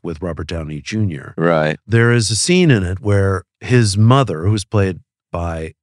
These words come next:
Speaker 1: Charlie Chaplin's actual daughter, Geraldine Chaplin,
Speaker 2: Right.
Speaker 1: in the movie plays her own, uh, grandmother.
Speaker 2: Grandmother.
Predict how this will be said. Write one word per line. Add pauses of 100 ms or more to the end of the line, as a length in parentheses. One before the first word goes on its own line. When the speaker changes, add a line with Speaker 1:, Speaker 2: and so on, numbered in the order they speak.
Speaker 1:
Charlie
Chaplin's
actual
daughter,
Geraldine
Chaplin,
Speaker 2:
Right. (100)
Speaker 1:
in
the
movie
plays
her
own, (140)
uh,
grandmother.
Speaker 2:
Grandmother.